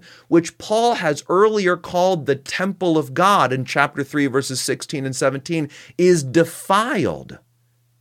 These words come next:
by allowing this kind of immorality to remain.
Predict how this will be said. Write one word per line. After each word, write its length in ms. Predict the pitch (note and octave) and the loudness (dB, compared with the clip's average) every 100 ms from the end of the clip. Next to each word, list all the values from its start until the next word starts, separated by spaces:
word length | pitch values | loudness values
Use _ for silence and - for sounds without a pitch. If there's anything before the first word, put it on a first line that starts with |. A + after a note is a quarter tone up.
| - | -4
by 680 | A#2 D#3+ F#3 F#3 F#3 F#3+ F3 _ | 2 4 4 4 2 -2 -8 _
allowing 840 | B2 A2+ A#2+ D3+ F3+ F3 E3+ E3 E3 _ _ | -2 0 2 4 4 2 0 -4 -8 _ _
this 440 | A#2 D#3+ D3+ - - | 2 2 2 -2 -4
kind 480 | - C3 C#3 C#3 | -6 -2 0 0
of 120 | C3+ - | -2 -2
immorality 960 | B2+ B2+ B2 A#2 B2 A#2 A2 A2 G#2+ _ _ _ | -4 -2 0 0 0 0 -2 -2 -4 _ _ _
to 120 | - | -6
remain. 720 | G#2 F#2+ F2 F2 E2 B1 C2 | -4 -2 -2 -4 -6 -10 -18